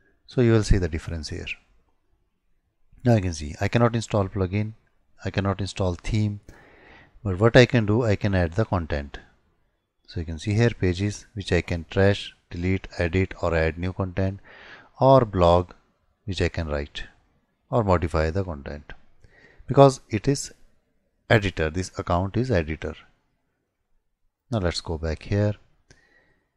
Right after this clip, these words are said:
So, uh, there are so many options in WordPress. We can make the website secure, S E O friendly, optimize it. Okay, we can see, we'll see how to create e-commerce website,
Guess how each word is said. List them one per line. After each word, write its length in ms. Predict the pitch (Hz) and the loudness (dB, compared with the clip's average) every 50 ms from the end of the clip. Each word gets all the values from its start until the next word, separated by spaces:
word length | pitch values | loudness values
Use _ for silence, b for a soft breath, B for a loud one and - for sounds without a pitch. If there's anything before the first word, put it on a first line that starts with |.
| _ _ _ _ _ _ _ _ | _ _ _ _ _ _ _ _
So, 280 | - - 175 156 117 - _ _ _ - | -4 0 0 0 0 -2 _ _ _ 2
uh, 320 | - 123 123 120 123 127 131 _ _ _ _ _ _ _ _ _ _ _ _ _ _ _ _ _ _ _ _ _ _ _ _ _ _ _ _ - | 4 6 6 6 6 4 2 _ _ _ _ _ _ _ _ _ _ _ _ _ _ _ _ _ _ _ _ _ _ _ _ _ _ _ _ 2
there 160 | - 151 147 | 4 6 6
are 60 | 151 | 6
so 200 | 139 - - 135 | 2 0 -2 0
many 220 | 135 131 131 127 117 | 2 2 2 2 2
options 400 | 92 82 - - 101 90 85 95 | 0 0 -2 -4 -6 -4 -4 -4
in 100 | 85 85 | -4 -4
WordPress. 680 | 80 80 80 78 - - 85 80 71 - - - - - - - | -2 -2 -2 -4 -4 -6 -6 -6 -6 -6 -10 -16 -18 -18 -10 -6
We 140 | 117 - | -6 -4
can 180 | - - 120 117 | -2 -2 0 2
make 220 | 110 110 107 101 | 2 0 0 0
the 80 | - 101 | 0 2
website 440 | 90 92 90 - - 98 87 - - | 2 2 2 2 0 -2 -2 -2 -6
secure, 600 | - - - - - 101 104 107 104 104 107 104 90 - _ _ _ - | -10 -12 -10 -6 -2 2 2 4 4 4 2 2 -2 -6 _ _ _ -6
S 260 | - 92 - - - | -6 -6 -4 -4 -2
E 40 | 113 | -2
O 60 | 104 | 0
friendly, 580 | 95 - 110 101 98 98 95 101 101 101 101 95 _ _ _ _ _ _ b b b b b b b b b b b b b b b b | 0 0 0 0 0 0 0 0 0 0 -2 -6 _ _ _ _ _ _ b b b b b b b b b b b b b b b b
optimize 600 | 104 101 - - 107 101 101 101 104 101 92 92 | 0 0 2 2 0 4 4 4 4 4 4 4
it. 360 | 101 101 101 - - - - - _ _ _ _ _ _ _ _ _ _ | 4 4 4 2 -2 -10 -10 -10 _ _ _ _ _ _ _ _ _ _
Okay, 240 | - - - 98 92 | -18 -10 -8 -8 -8
we 120 | 90 95 92 | -8 -8 -6
can 180 | - 107 95 87 | -6 -6 -4 -4
see, 320 | - - 101 98 98 - - | -4 -4 -4 -4 -4 -6 -8
we'll 140 | 110 95 90 | -8 -8 -6
see 180 | - - 110 101 | -4 0 2 2
how 200 | 95 92 92 90 | 4 4 2 0
to 120 | - 98 | -2 -6
create 280 | - 95 92 90 - - | -2 0 0 0 -2 -4
e-commerce 440 | - 107 - - 104 95 98 98 - - | -6 -6 -4 -2 0 0 0 0 0 0
website, 680 | 104 92 - - - - 90 92 95 95 92 - - | -2 -2 -2 -2 0 2 4 4 4 2 -2 -8 -18